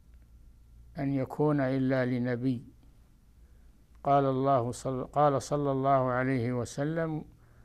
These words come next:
"وأرجو أن أكون هو"، فنحن ندعو له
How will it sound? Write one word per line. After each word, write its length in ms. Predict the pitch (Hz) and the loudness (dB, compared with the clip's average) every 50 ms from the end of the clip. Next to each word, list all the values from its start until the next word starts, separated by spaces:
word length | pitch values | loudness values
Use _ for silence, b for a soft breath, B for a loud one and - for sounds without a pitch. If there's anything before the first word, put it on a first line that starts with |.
| b b b b - | b b b b -10
"وأرجو 800 | - 127 131 135 139 147 147 139 123 135 143 156 175 180 - - - - - - - - - | -4 0 2 2 2 2 2 0 -2 0 0 2 0 0 -2 -8 -14 -20 -20 -20 -20 -10 -4
أن 200 | 160 156 151 143 | -2 0 0 0
أكون 460 | 135 135 127 - - - 151 143 139 | 0 -2 -2 -4 -4 -2 -2 0 0
هو"، 400 | 135 127 113 120 127 120 104 - - - - - - - - - - - - - - - - - - - - - b b b b b b b b b b - | 0 0 0 0 0 0 -2 -2 -6 -14 -20 -20 -20 -20 -20 -20 -20 -20 -20 -20 -20 -20 -20 -20 -20 -20 -20 -20 b b b b b b b b b b -8
فنحن 520 | - 139 147 151 - - 147 143 139 139 139 | -6 -2 -2 -2 -2 -2 -2 0 0 0 0
ندعو 380 | 135 120 120 113 151 156 143 | 0 -2 -2 0 2 2 2
له 420 | 127 123 117 104 101 117 190 202 | 4 2 0 0 -2 -6 -12 -16